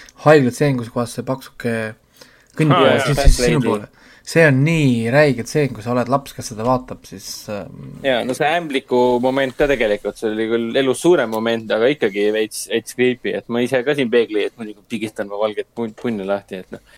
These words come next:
Speaker 3: Selles filmis on reaalselt ju tseen, et kus naine pigistab valget punni lahti, aga see punn läheb aina suuremaks, kuni lõpuks tuleb seal ämbliku jalg välja ja siis miljonid ämblikud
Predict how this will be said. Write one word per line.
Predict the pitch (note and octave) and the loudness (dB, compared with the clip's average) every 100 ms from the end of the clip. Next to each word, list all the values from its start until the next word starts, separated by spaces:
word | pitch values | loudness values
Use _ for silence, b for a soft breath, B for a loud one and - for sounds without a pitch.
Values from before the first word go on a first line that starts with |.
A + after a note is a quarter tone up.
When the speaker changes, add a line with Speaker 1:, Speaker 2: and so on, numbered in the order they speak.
| b b | b b
Speaker 3:
Selles | D#3 C#3+ - C#3 | -4 -4 -6 -4
filmis | E3+ D#3+ B2+ | -2 0 0
on | C3+ | 0
reaalselt | C3 A#2 - B2 | -2 -4 -6 -2
ju | A#2 A2+ | 0 -2
tseen, | - C3+ A2 G2 | -2 -2 0 -4
et | - - - _ _ _ _ - | -8 -18 -20 _ _ _ _ -12
kus | - A#2 - C3 | -4 -2 -2 -2
naine | C3 A#2 A2 | 0 0 0
pigistab | A#2+ A2+ A#2 G#2+ | -2 -2 -4 -2
valget | C3 A2+ A2 | 0 0 -2
punni | C#3+ C#3 A2 | -2 0 0
lahti, | G#2+ - G2+ | 0 -2 -4
aga | A2 | -4
see | A#2 - | -4 0
punn | D#3 C3+ | 0 2
läheb | A2 B2 | 2 2
aina | C3 B2 | 0 0
suuremaks, | D3+ D3+ A2+ G2+ G#2 - | 2 4 2 -2 -8 -6
kuni | A2+ | -2
lõpuks | A#2 - - A2+ | -2 -2 -6 -4
tuleb | G#2+ | -2
seal | A#2 A#2+ | -2 -2
ämbliku | B2 G#2+ A#2+ | -2 -4 -2
jalg | B2+ B2+ G#2 | 0 0 0
välja | G2 G2 F#2 | 0 0 -4
ja | G#2 | -6
siis | G2+ A#2 | -12 -4
miljonid | C#3+ D3 A#2+ G#2+ A#2+ | 0 2 2 2 0
ämblikud | G#2+ - | -2 -8